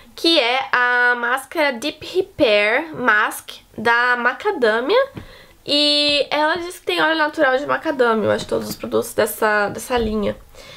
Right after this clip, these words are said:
E essa máscara, ela é super cheirosa. Super, super cheirosa.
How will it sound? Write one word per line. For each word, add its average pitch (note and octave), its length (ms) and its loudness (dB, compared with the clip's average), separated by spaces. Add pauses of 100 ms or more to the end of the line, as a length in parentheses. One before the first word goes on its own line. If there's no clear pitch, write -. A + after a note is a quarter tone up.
(200)
E C#4+ 160 -2
essa E4+ 280 0
máscara, A3 640 -2 (100)
ela B3+ 180 4
é - 20 0
super D4 400 -4
cheirosa. A3+ 680 -2 (920)
Super, D4 480 -2
super B3+ 280 0
cheirosa. G#3+ 540 2